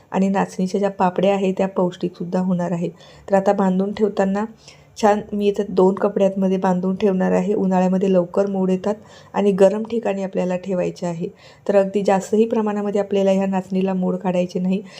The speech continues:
अगदी हलकेसे मोड आपल्याला ह्या नाचणीला येऊ द्यायचे आहे, कारण जास्त मोड आले तर त्यातला सगळा जो पौष्टिक जो भाग असतो तो त्या मोडांमध्ये निघून जातो, त्यामुळे अगदी जास्त प्रमाणात मोड आणायचे नाही. तर दोन कपड्यांमध्ये मी ही बांधून ठेवलेली होती रात्रभरासाठी.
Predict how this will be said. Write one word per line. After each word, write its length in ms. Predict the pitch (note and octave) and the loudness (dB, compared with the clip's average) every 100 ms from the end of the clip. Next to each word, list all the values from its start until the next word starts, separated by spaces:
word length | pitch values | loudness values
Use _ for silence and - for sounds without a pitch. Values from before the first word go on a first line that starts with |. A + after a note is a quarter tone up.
| - | -2
अगदी 300 | G3+ G3 A3 | -2 2 0
हलकेसे 580 | A#3+ A3+ A#3 B3 A3+ A3+ | 2 2 2 0 4 4
मोड 240 | A3 G3+ | 2 0
आपल्याला 320 | F#3+ F#3+ F#3 F#3 | -2 0 0 2
ह्या 140 | F#3 | 0
नाचणीला 540 | G3 F#3 - F3+ F#3+ A#3 - - - | -2 -4 -4 -4 -4 -6 -14 -20 -6
येऊ 180 | G3 F#3 | -2 0
द्यायचे 340 | F3 F3 E3+ F3 | 0 0 0 -2
आहे, 180 | F3+ F#3 - - | -2 -4 -14 -6
कारण 220 | G3 G3+ | 0 0
जास्त 300 | G#3 G3 G3 A3 | 2 0 2 2
मोड 280 | G#3+ G#3+ | 4 2
आले 300 | - G3+ F#3+ | 2 2 2
तर 160 | F#3+ G3+ | 0 0
त्यातला 340 | G3+ F#3+ G#3 | 2 0 0
सगळा 300 | G3 F#3+ F#3+ | 0 0 0
जो 160 | F#3 G3 | 0 -2
पौष्टिक 540 | G3 F#3 F3+ - G3 G3+ | 0 0 0 -4 -4 0
जो 140 | G3 F#3 | -2 -2
भाग 280 | - G3+ G3+ | -2 0 0
असतो 300 | G3+ G3 G3+ - - - | 0 0 -2 -6 -20 -2
तो 60 | G#3 | 0
त्या 160 | G3+ G3+ | 2 2
मोडांमध्ये 560 | G3+ F#3 F#3+ F#3+ G3 G3 | 2 4 2 2 2 2
निघून 340 | F#3+ F#3 F#3+ | 2 2 0
जातो, 300 | G3 F#3+ F#3 | 0 0 -2
त्यामुळे 380 | F3+ F#3 G3 G3 | 2 2 2 2
अगदी 260 | F3+ F3+ G3+ | 2 2 2
जास्त 280 | G3 - F#3+ | 0 0 -2
प्रमाणात 460 | G3+ F#3+ F#3 F#3 | 2 2 0 0
मोड 200 | F#3+ F3+ | 0 0
आणायचे 440 | - F3+ E3+ E3+ F3 | 0 -2 -4 -2 -2
नाही. 300 | F3 E3+ G3 - - - - | -2 -4 -6 -8 -20 -20 0
तर 80 | A3 | 0
दोन 260 | G#3+ G#3+ A3 | 6 4 4
कपड्यांमध्ये 680 | - G#3+ G3 A3+ B3 A3+ A3 | 0 0 2 2 2 2 2
मी 100 | A3 | 2
ही 140 | A3 | 0
बांधून 420 | G#3+ G3 F#3+ A3 | -2 -2 0 0
ठेवलेली 460 | A3+ A3+ G3 G3 G3 | 2 0 2 0 2
होती 280 | G3 F#3+ G3 | 0 2 2
रात्रभरासाठी. 880 | F3+ - G#3 G#3+ G3 F#3+ F#3+ F#3+ | 2 0 0 2 0 -2 -4 -4